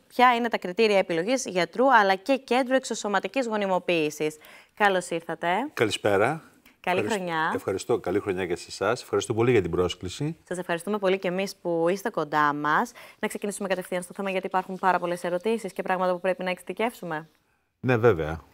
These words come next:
Speaker 2: Είμαι, ε, στη διάθεσή σας να ενημερώσουμε τους τηλεθεατές μας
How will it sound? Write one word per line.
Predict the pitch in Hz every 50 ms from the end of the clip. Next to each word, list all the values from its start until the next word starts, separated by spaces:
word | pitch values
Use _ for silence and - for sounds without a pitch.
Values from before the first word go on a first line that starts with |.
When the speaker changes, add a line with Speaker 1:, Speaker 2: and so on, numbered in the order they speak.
| - - - - - - -
Speaker 2:
Είμαι, | 113 107 104 104 104 107 104 98 92 - -
ε, | - 95 95 92 92 92 92 90 90 85
στη | - - 98
διάθεσή | 98 104 98 101 90 - - 107 110
σας | 110 - 147 135 127
να | 113 101 92 92
ενημερώσουμε | 92 90 92 87 87 87 98 104 101 - - 98 90 85 82 82 80 80 78 76 76 -
τους | - - 85 - - -
τηλεθεατές | - - 82 80 80 - - 87 80 78 - - 85 82 80
μας | 98 117 151 165 - -